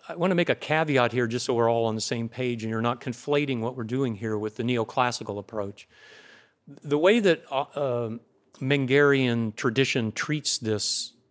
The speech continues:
analysis is the following. We just look out into the world and we see this person who sells an iPhone. In other words, we look at the real action of a real person in the world.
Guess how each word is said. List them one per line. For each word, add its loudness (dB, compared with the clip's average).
analysis 0
is -2
the -2
following. 2
We 4
just 2
look 0
out 4
into 0
the 0
world -2
and -2
we -2
see 0
this 0
person -2
who -2
sells 4
an 0
iPhone. 0
In 0
other 4
words, 4
we 4
look 2
at -2
the 4
real 2
action -2
of -2
a -2
real 2
person -2
in 0
the 0
world. 0